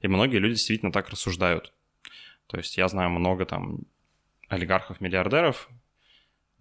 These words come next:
не лично, но знаю по поводу того, что "А давайте, вот вы мне сделаете ресерч так, чтобы я дольше жил. Вот я хочу дольше жить, я хочу меньше умирать, я не хочу, чтобы я умирал от рака, вот я буду поддерживать фонд,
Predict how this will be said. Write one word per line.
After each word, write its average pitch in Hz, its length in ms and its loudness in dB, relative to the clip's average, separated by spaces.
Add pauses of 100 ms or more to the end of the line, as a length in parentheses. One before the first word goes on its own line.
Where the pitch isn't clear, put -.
не 104 180 2
лично, 90 360 2
но 85 80 0
знаю 85 360 2
по 90 120 -4
поводу 98 400 0
того, 98 260 -2
что 85 600 -6 (520)
"А 98 100 0
давайте, 98 460 2
вот 92 160 -4
вы 98 80 0
мне 92 100 2
сделаете 95 420 0
ресерч 113 360 2
так, 104 120 -2
чтобы 90 220 -4
я 107 80 2
дольше 95 340 2
жил. 82 320 0 (200)
Вот - 160 -4
я 107 80 2
хочу - 220 -8
дольше 95 340 -2
жить, 139 280 0
я 101 80 0
хочу 101 220 -8
меньше 98 320 0
умирать, 101 480 -2 (340)
я 98 160 2
не 95 100 2
хочу, 92 540 0
чтобы 87 320 -4
я 90 120 2
умирал 90 320 2
от 90 100 -2
рака, 143 360 2
вот 92 160 -2
я 131 80 2
буду 101 200 -4
поддерживать 87 400 -2
фонд, - 460 -4